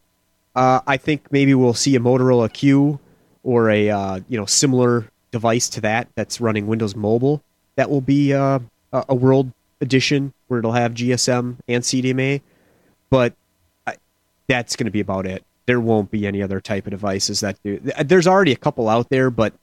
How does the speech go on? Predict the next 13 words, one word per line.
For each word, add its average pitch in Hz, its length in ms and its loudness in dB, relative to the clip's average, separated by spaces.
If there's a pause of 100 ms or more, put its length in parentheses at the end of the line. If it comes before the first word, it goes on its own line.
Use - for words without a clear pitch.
(140)
I, 123 140 -4
I 120 80 -4
think - 280 -2
there 175 160 2
are. 170 300 2 (640)
I, 90 140 -14
I 147 80 0
just, 120 380 -6 (420)
there's 165 200 2
no 185 160 6
market 139 380 2
for 98 260 -4
it. 92 80 -12